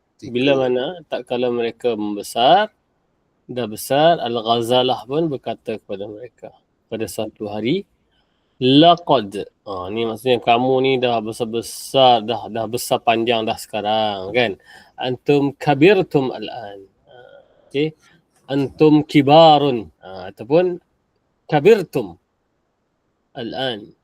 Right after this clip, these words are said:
Speaker 2: Wala yumkinukum an ta'ishu. Okey, dan kamu tak boleh tinggal sini lebih daripada lama mana kamu hidup sekarang, kan? Dah empat tahun dah. Okey, dia yumkinukum ni adalah fi'il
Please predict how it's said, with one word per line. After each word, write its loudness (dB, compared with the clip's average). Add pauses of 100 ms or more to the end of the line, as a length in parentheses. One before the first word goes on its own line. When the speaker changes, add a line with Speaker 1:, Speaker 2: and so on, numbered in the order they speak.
(500)
Speaker 2:
Wala -2
yumkinukum 0
an -6
ta'ishu. -6
Okey, -6
dan -2
kamu -4
tak -8
boleh -6
tinggal -6
sini -2
lebih -2
daripada 0 (640)
lama -2
mana 2
kamu -2
hidup -2
sekarang, 2
kan? -2
Dah -12
empat -4
tahun -2
dah. 2 (880)
Okey, 2
dia 2 (160)
yumkinukum 2
ni -4
adalah -4
fi'il -8